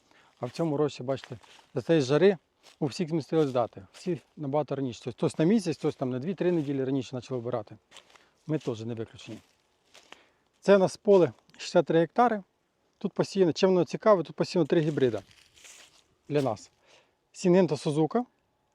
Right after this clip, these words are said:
Потім нам дали мішочок на демо Elite Select Saxon і Альдозор потім засіяно все. І цікаво буде зрівняти, бо сіло все в одно. Ну, время там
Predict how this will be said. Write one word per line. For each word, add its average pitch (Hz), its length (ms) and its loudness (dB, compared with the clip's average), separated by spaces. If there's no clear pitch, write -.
Потім 175 260 2
нам 156 120 4
дали 151 200 6
мішочок 151 440 0
на 147 60 0
демо 143 280 4
Elite 147 180 0
Select 156 540 0
Saxon 233 380 2
і 226 240 2
Альдозор 156 400 2
потім 123 260 -8
засіяно 113 360 -8
все. 104 220 -16
І 226 80 -2
цікаво 190 280 6
буде 156 160 4
зрівняти, 135 360 0
бо 131 120 -6
сіло 180 280 4
все 180 180 2
в 156 80 4
одно. 165 340 2
Ну, 277 80 4
время 185 280 4
там 131 200 -4